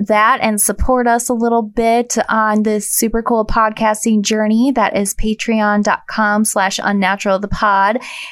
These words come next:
And if you, you can always support us for free by making sure you rate, subscribe, follow, and share us with your friends.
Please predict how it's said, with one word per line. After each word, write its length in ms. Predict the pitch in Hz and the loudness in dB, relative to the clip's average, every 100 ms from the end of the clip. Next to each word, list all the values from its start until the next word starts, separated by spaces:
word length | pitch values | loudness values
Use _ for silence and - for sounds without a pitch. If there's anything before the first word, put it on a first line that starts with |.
| - | -2
And 220 | 320 359 | 0 2
if 100 | 359 | 2
you, 300 | 330 339 285 | 2 2 0
you 140 | 247 302 | 0 0
can 160 | 320 - | -2 0
always 440 | 302 349 359 330 - | 0 2 0 0 0
support 400 | 294 - 294 - | -2 0 0 0
us 240 | 277 269 | 0 -2
for 280 | - 262 247 | 0 0 0
free 500 | - 302 311 277 277 | -2 0 2 4 4
by 440 | 254 262 262 262 | 4 4 4 2
making 400 | 247 247 262 254 | 2 2 2 0
sure 240 | 240 254 247 | 0 0 2
you 240 | 233 233 | 2 2
rate, 300 | 214 233 - | 2 -2 -2
subscribe, 960 | - 254 220 - - 233 233 226 220 214 | -2 -2 -2 -4 -2 0 2 2 0 -2
follow, 680 | - 220 220 226 220 220 | -2 2 2 2 2 2
and 360 | 220 233 233 233 | 2 2 2 0
share 300 | - 226 233 | 0 0 2
us 240 | 233 233 | 2 0
with 180 | 240 240 | -4 -2
your 140 | 240 233 | -2 -2
friends. 1120 | - 220 208 214 330 240 139 - _ - | -2 -2 0 0 0 0 -4 -12 _ -20